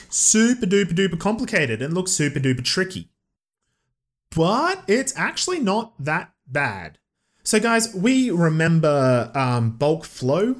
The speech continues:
We remember the capillaries and all that sort of stuff, our hydrostatic pressure and colloid osmotic pressure and how all of that worked with the movement of fluid, the capillary and the interstitial space.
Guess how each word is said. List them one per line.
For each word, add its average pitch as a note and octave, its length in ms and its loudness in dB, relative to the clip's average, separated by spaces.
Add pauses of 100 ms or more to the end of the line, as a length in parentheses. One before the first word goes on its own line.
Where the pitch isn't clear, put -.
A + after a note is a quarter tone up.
We C#3+ 80 0
remember C#3 260 2
the C3+ 100 0
capillaries G3+ 720 0
and E3+ 80 2
all F#3 140 2
that G3+ 180 0
sort A3 140 0
of G#3+ 80 2
stuff, B3 260 0
our G#2+ 160 -2
hydrostatic E3+ 720 -2
pressure F3 420 0
and A2+ 160 -2
colloid F3+ 380 2
osmotic D#3 460 -2
pressure A3 360 -2
and C#3+ 120 -2
how F3 180 -2
all F#3+ 220 4
of F3 100 0
that F#3+ 220 0
worked G3+ 340 -2
with B2 140 -8
the C3+ 60 0
movement E3+ 280 4
of E3 80 -2
fluid, F3+ 300 4
the C3 140 2
capillary F3+ 600 0
and C3+ 140 -2
the B2+ 120 -4
interstitial D3+ 520 -2
space. - 640 0